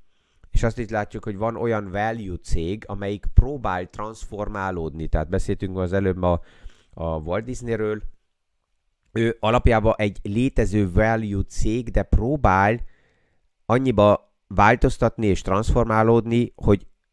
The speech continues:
hogy ilyen növekedő, újra, ö, öm, öm, ö, tehát új, modernebb bizniszmodellekbe belemenni, mint például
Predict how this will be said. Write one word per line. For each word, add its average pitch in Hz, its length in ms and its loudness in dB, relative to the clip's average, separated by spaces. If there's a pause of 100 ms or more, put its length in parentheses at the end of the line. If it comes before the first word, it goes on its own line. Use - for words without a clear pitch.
(300)
hogy 101 180 0
ilyen 101 160 2
növekedő, 110 840 6
újra, 120 580 2 (560)
ö, 92 340 2
öm, 90 400 0 (2250)
öm, 87 560 0
ö, 55 1000 -12
tehát 90 180 -2
új, 135 180 4
modernebb 110 720 2
bizniszmodellekbe 104 840 0
belemenni, 113 800 2 (320)
mint 113 320 -6
például 95 720 4